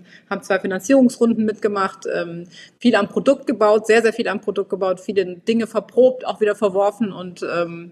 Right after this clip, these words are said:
ja, vielleicht noch ein Stückchen besser gemacht und bedienen mittlerweile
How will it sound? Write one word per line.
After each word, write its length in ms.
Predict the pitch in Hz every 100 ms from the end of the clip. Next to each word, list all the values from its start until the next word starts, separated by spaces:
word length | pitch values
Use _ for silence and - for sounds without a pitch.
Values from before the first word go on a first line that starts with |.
| -
ja, 160 | 185
vielleicht 280 | 180 180 185
noch 40 | 196
ein 80 |
Stückchen 380 | 202 - - 196
besser 260 | 202 233 226
gemacht 460 | 202 208 208 - _ - - -
und 160 | 220 196
bedienen 320 | 190 196 190
mittlerweile 680 | 196 202 190 185 185 185 180